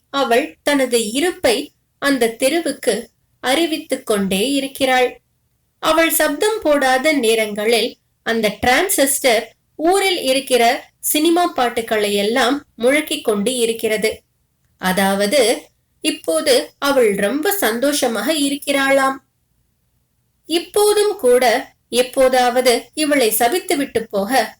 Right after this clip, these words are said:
அம்மா வருகிறாள். போன வாரம் கூட வந்தாள். வழக்கமாக சம்பளம் வாங்கிய உடனே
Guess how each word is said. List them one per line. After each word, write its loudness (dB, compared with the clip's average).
அம்மா 0
வருகிறாள். 0
போன 4
வாரம் 2
கூட 0
வந்தாள். -2
வழக்கமாக 0
சம்பளம் 0
வாங்கிய 0
உடனே 0